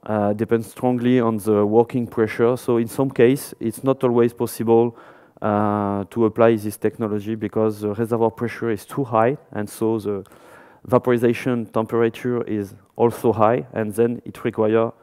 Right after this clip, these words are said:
too much energy to reach that point. So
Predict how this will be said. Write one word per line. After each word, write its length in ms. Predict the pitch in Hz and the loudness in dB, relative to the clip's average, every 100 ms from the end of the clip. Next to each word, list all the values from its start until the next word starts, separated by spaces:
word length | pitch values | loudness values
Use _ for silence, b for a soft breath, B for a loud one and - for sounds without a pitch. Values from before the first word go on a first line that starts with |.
| b b | b b
too 80 | 127 | -4
much 280 | 120 113 - | -2 -2 -4
energy 420 | 110 107 104 113 | -4 -6 -6 -8
to 160 | - 101 | -6 -6
reach 300 | 107 - - | -6 -8 -16
that 260 | 90 101 - | -6 -8 -6
point. 340 | 87 87 _ _ _ _ _ _ _ _ _ _ _ _ b b b b b b b b b b b b b b b b b b _ | -14 -14 _ _ _ _ _ _ _ _ _ _ _ _ b b b b b b b b b b b b b b b b b b _
So 520 | - - 139 139 131 | -6 4 8 8 4